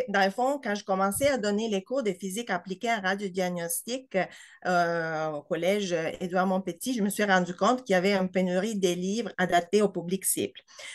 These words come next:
Première chose, les livres existants étaient quasi exclusivement en anglais, puis les, les niveaux de mathématiques et de physique étaient quand même trop élevés pour, euh, les publics cibles.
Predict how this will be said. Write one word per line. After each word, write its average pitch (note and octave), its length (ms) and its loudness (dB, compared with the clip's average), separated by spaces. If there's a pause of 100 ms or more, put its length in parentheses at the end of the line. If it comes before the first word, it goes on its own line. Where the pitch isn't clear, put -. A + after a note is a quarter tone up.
(540)
Première B3+ 340 8
chose, C4+ 320 10
les G3+ 160 10
livres A#3 200 4
existants G#3 720 2
étaient G#3 460 4
quasi G3+ 220 0
exclusivement F3+ 480 0
en F#3+ 160 4
anglais, F#3 680 2
puis G#3+ 120 -4
les, E3+ 320 4
les G3 160 2
niveaux A3+ 260 4
de A#3 80 0
mathématiques F#3+ 680 0
et G#3 60 -8
de F3+ 120 0
physique F#3+ 420 -4
étaient F3+ 360 0 (240)
quand G3 140 2
même G#3+ 220 2
trop G#3 180 -2 (180)
élevés F#3+ 420 2 (100)
pour, G3 400 2
euh, E3+ 140 0 (280)
les G3 80 0
publics F3+ 320 -6
cibles. A3 440 -4